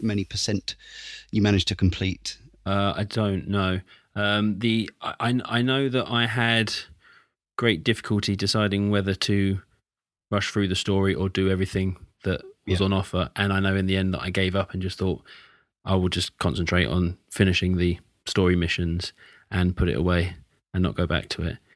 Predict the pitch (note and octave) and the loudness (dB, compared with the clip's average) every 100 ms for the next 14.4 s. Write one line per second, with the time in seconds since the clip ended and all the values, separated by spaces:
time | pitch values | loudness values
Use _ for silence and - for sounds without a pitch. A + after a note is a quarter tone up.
0 | _ _ G2 F2+ F2 D#2+ E2+ F2+ - G2 | _ _ -2 0 2 0 0 0 0 -2
1 | A#2+ A2+ G#2 G2 F2+ F#2+ G2 D2 F2+ E2+ | -2 0 2 2 0 -2 0 0 -2 -2
2 | F#2 C#3 E3 - F#3 - G3 - G2 - | -2 -2 -2 -2 -4 -2 0 2 0 -2
3 | - - G2 C#2 C2+ - E2+ - _ _ | -4 0 0 0 -4 -6 -6 -8 _ _
4 | _ _ _ _ - F#3 A#2 G2+ G#2 G#2+ | _ _ _ _ -18 -12 -2 2 4 6
5 | B2 D#3 G2 A2 A2+ - - G2+ F#2 F2 | 6 4 4 2 2 0 0 0 0 -4
6 | F#2 F#2 - D2 E2 E2+ F#2+ G#2+ - _ | -2 -2 -2 -4 -6 -4 -6 -8 -10 _
7 | _ _ _ - B2+ G#2 F2+ - - - | _ _ _ -2 2 2 0 -10 -20 -20
8 | - - - - - _ _ _ _ G#2 | -18 -18 -18 -20 -20 _ _ _ _ -4
9 | C3+ D3+ C3+ C#3 G2 C3 A#2+ G2+ - A2 | -2 -2 -4 -4 -4 -2 0 -2 -2 -2
10 | G#2+ G#2+ G#2 G#2 C3 B2+ - - - - | 0 0 -2 -4 -4 -4 -4 -6 -10 -6
11 | G#2+ G#2+ G#2 G#2 B2 - - B2 A2+ A2+ | -4 0 0 -2 -4 -4 -4 -4 -2 -4
12 | - - A#2 A2 G2+ - G2+ G2 G2+ B2+ | -4 -6 -6 -6 -6 -8 -6 -8 -8 -2
13 | B2+ B2 A#2 - _ _ - G#2+ G#2 G2+ | -2 -2 -6 -12 _ _ -4 0 4 4
14 | G2+ G#2 G2 | 2 0 -2